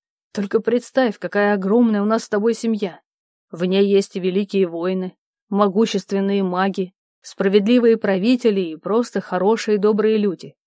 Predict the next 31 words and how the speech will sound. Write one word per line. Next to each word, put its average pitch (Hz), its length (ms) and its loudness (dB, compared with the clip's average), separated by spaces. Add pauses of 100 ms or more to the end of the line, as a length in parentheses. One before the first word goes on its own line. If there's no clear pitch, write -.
(600)
И 196 140 -2
через 208 340 -2
много-много 214 800 2
лет, 214 520 -2
прожив 190 340 0
достойную 196 680 0
и 180 40 -4
славную 190 500 -2
жизнь, 185 360 -2
мы 185 180 -4
с - 80 -8
тобой 208 280 2
не 185 240 -2
исчезнем, 185 600 -4 (400)
а 185 160 0
присоединимся 202 960 0
к - 80 -14
ним 202 420 -2 (160)
и 180 140 -8
будем 202 440 0
также 202 340 -2
разговаривать 185 640 -2
с - 80 -8
нашими 196 460 -2
потомками. 202 680 -4 (640)
Это 185 220 -4
не 180 160 -4
просто 185 460 -2
источник 185 520 -6
магии, 185 400 -4
Велена. 160 540 -14